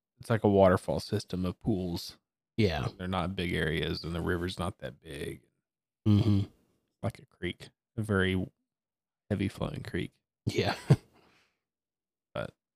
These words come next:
Speaker 1: it was still very fun. I still like to go back there, too.
Speaker 2: I mean, anytime you're just catching a bunch of fish is fun.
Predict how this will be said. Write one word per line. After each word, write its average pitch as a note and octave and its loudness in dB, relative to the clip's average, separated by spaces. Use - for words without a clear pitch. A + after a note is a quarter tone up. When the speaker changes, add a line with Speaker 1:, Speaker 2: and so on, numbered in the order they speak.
Speaker 1:
it C3+ -2
was A2+ 2
still A#2+ 12
very F#2 8
fun. D#2 -4
I C#3+ 8
still D#3 2
like F#2+ 4
to - -4
go C#3 2
back B2+ 8
there, - -4
too. B2+ -2
Speaker 2:
I C3 4
mean, A#2 6
anytime A2+ 4
you're F2 0
just F2+ -4
catching - -6
a - -12
bunch B1+ -12
of - -10
fish - -8
is - -12
fun. - -8